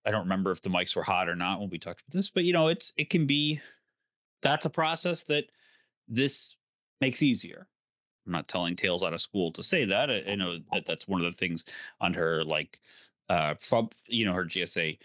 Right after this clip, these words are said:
profile says that, you know, how, how easy the fellowship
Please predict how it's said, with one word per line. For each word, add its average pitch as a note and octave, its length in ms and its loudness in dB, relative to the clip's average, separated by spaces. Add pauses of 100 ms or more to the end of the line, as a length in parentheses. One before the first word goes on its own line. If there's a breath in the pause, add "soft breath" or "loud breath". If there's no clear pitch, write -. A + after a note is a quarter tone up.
(340 loud breath)
profile F2+ 580 2
says - 300 -6
that, D2+ 180 -6
you F2 80 -4
know, D#2 80 -2
how, D#2+ 380 -2 (400 loud breath)
how - 240 2
easy D3 360 4
the F2+ 280 0
fellowship E2+ 580 -2